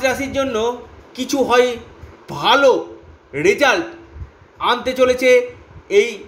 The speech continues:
দুর্গাপুজোর মধ্যে। বিশেষ রূপে ভাগ্য খুলতে চলেছে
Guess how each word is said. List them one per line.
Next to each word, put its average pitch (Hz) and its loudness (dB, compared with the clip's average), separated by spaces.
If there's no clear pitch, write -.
দুর্গাপুজোর 214 0
মধ্যে। 147 -2
বিশেষ 302 4
রূপে 254 2
ভাগ্য 214 -2
খুলতে 285 -2
চলেছে 269 0